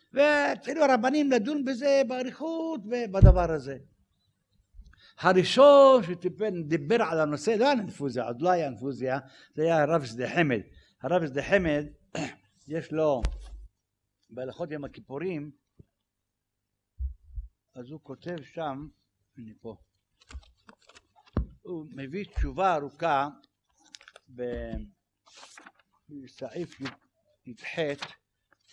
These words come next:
אני קורא את ה-, את השאלה ואת המסקנה שלו. הוא אומר ככה, "יש לחקור, יש אנשים שנוהגים לעשות בערב יום הכיפורים סגולות שונות,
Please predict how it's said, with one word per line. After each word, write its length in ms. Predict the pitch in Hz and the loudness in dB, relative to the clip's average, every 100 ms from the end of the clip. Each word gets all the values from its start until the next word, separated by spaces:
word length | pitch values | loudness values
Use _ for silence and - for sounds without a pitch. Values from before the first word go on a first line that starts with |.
| _ | _
אני 220 | 143 135 151 | -12 -10 -8
קורא 200 | 151 156 | -8 -8
את 120 | 151 | -8
ה-, 80 | 127 117 127 | -10 -12 -14
את 100 | - | 12
השאלה 760 | - - - - - - 160 143 - - _ _ _ _ _ - | 12 12 8 2 2 4 6 4 2 -14 _ _ _ _ _ -14
ואת 140 | 123 127 | -12 -10
המסקנה 500 | 127 135 - 147 160 | -10 -8 -8 -4 -4
שלו. 380 | - 120 110 - _ _ - _ _ _ _ _ _ _ | -4 -10 -10 -12 _ _ -20 _ _ _ _ _ _ _
הוא 160 | 147 | -8
אומר 240 | 151 165 156 | -4 -6 -4
ככה, 340 | 160 143 117 98 _ _ _ _ _ _ - - _ _ _ _ _ _ _ _ _ | -4 -4 -6 -12 _ _ _ _ _ _ -16 -16 _ _ _ _ _ _ _ _ _
"יש 300 | 190 247 - | 4 4 2
לחקור, 500 | 196 - - 240 233 139 - _ _ _ _ _ _ _ _ _ _ _ _ _ _ _ _ _ _ _ _ _ | -4 -4 8 10 10 6 -10 _ _ _ _ _ _ _ _ _ _ _ _ _ _ _ _ _ _ _ _ _
יש 240 | 196 262 | 6 6
אנשים 460 | 220 196 180 - 269 | 4 -2 -2 -2 -4
שנוהגים 540 | - 175 170 165 247 | -2 -2 -2 0 -2
לעשות 420 | 208 165 - 233 170 | -2 -6 -2 -2 -2
בערב 320 | 160 220 202 | -2 0 0
יום 160 | 190 | -2
הכיפורים 460 | 170 - - 190 226 | -4 -10 -6 -4 -4
סגולות 720 | - 190 165 196 190 254 247 | 0 -2 0 -2 6 6 6
שונות, 640 | - 185 180 196 165 - | -2 -4 2 2 2 -4